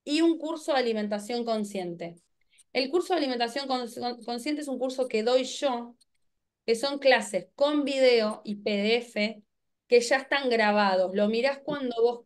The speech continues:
quieras, durante un determinado tiempo. ¿Bien? ¿Y para qué te sirve ese curso de alimentación consciente? Para que yo todo lo que te proponga en la limpieza ayurvédica vos lo cumplas.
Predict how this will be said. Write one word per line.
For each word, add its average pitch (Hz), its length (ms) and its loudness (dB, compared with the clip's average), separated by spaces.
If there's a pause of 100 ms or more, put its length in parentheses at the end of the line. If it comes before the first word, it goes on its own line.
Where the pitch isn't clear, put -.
quieras, 208 680 0
durante 202 340 -2
un 208 80 -2
determinado 214 640 -2
tiempo. 175 720 -4 (560)
¿Bien? 233 420 -4 (720)
¿Y 262 100 -4
para 269 260 6
qué 320 120 -2
te 311 160 0
sirve 302 300 -2
ese 269 200 -4
curso 262 300 0
de - 20 2
alimentación 226 580 -2
consciente? 262 580 -2
Para 220 280 0
que 226 80 0
yo 302 240 -4
todo 320 260 0
lo 269 140 2
que 233 100 2
te 226 140 4
proponga 226 480 0
en 214 60 -2
la 202 80 -2
limpieza 226 320 -2
ayurvédica 247 520 0
vos 233 160 2
lo 233 160 2
cumplas. 202 640 -6